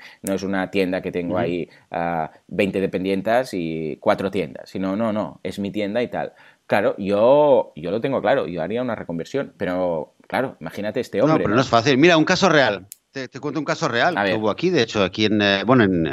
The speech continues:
Speaker 2: no aquí, eh, no en mi pueblo, en Tel Aviv, un restaurante, uno de los, mm, restaurantes, mm, más conocidos, de los mejores restaurantes de Tel Aviv, que es de comida georgiana.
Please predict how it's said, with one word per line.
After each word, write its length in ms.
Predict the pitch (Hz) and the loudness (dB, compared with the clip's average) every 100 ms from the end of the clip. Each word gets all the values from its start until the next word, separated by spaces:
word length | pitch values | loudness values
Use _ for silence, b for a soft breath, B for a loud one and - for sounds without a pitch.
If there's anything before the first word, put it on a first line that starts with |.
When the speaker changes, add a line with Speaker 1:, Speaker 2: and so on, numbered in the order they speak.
| 73 | -2
Speaker 2:
no 100 | 73 | -2
aquí, 220 | 76 90 | -4 -4
eh, 260 | 80 73 69 50 | -4 -4 -6 -10
no 160 | - 82 | -4 0
en 60 | 95 | 2
mi 80 | 101 | 6
pueblo, 320 | 120 117 143 | 8 8 6
en 100 | 120 | 6
Tel 140 | 107 | 4
Aviv, 300 | 101 113 151 - B B B B B | 6 6 4 2 B B B B B
un 260 | 151 196 180 | 4 4 4
restaurante, 680 | 156 147 127 143 185 185 - | 2 4 4 4 4 2 0
uno 160 | 175 202 | 0 2
de 60 | |
los, 320 | 170 123 - - | 2 2 -2 -14
mm, 640 | 101 120 117 113 104 113 | -6 -2 0 0 -2 -4
restaurantes, 480 | 107 120 135 165 139 | -2 4 4 4 4
mm, 460 | 131 104 107 107 101 | 0 0 0 0 4
más 220 | 123 139 | 4 6
conocidos, 480 | 156 131 131 107 92 | 4 6 6 4 2
de 80 | |
los 140 | 101 104 | -2 -2
mejores 360 | 131 156 165 | 4 6 6
restaurantes 440 | 151 139 135 127 123 | 2 0 0 0 -2
de 80 | 120 | 0
Tel 160 | 117 | 2
Aviv, 320 | 104 139 180 | 2 2 0
que 180 | - 120 | 0 0
es 160 | 135 123 | 0 0
de 280 | 127 131 131 | 2 2 2
comida 360 | 117 113 123 | 2 4 4
georgiana. 640 | 131 110 95 - 98 85 73 | 4 4 4 4 4 4 0